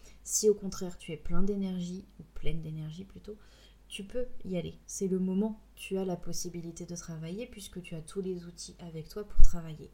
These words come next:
Donc, si tu as de l'énergie, si tu as envie, vas-y, écoute ton corps, écoute ton intuition et, et voilà. Mais tout en ne t'oubliant pas. Par exemple,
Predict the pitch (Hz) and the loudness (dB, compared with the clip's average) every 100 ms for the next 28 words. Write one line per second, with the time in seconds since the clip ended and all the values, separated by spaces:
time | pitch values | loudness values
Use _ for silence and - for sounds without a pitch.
0 | - 175 190 208 - - - - - - | -18 -12 -10 -8 -10 -12 -20 -20 -20 -20
1 | - - - 226 180 180 165 156 156 185 | -14 -14 -4 -4 -4 -8 -8 -10 -12 -14
2 | - - 202 - 196 170 156 151 180 - | -16 -16 -16 -14 -12 -10 -12 -16 -20 -20
3 | 151 170 156 - - 190 190 202 170 160 | -14 -12 -12 -14 -14 -14 0 8 8 6
4 | 175 185 220 - 185 - 202 190 175 160 | -4 -4 -6 -8 -12 -12 -16 -10 -10 -10
5 | 156 160 147 180 214 - - - - - | -14 -14 -12 -12 -14 -16 -20 -20 -20 -20
6 | - 170 160 151 151 - - 175 170 156 | -16 -12 -10 -12 -12 -16 -14 -12 -12 -14
7 | - - 175 175 196 - - 214 208 196 | -16 -10 -4 -4 -4 -12 -18 -10 -8 -10
8 | - 180 175 190 - 202 190 190 196 185 | -10 -8 -6 -8 -10 -10 -10 -8 -8 -8
9 | 175 - 143 - - - - - - - | -10 -12 -10 -10 -10 -18 -20 -20 -20 -20
10 | - - - - - - - - - - | -20 -20 -20 -20 -20 -20 -20 -20 -20 -20
11 | - - 196 180 165 202 269 | -20 -6 -4 -2 -4 -6 8